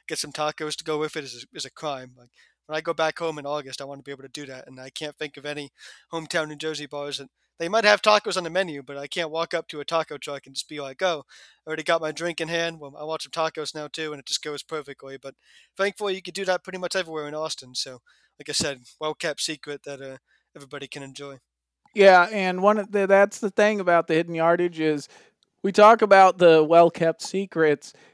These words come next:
Speaker 2: and also just pull back the curtain a little bit to help you not get agitated or anxious over Cowboys news. And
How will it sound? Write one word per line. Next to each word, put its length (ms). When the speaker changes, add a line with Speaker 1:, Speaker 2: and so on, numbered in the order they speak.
Speaker 2:
and 140
also 760
just 260
pull 240
back 260
the 80
curtain 340
a 60
little 220
bit 340
to 80
help 260
you 80
not 300
get 360
agitated 720
or 140
anxious 640
over 240
Cowboys 640
news. 360
And 180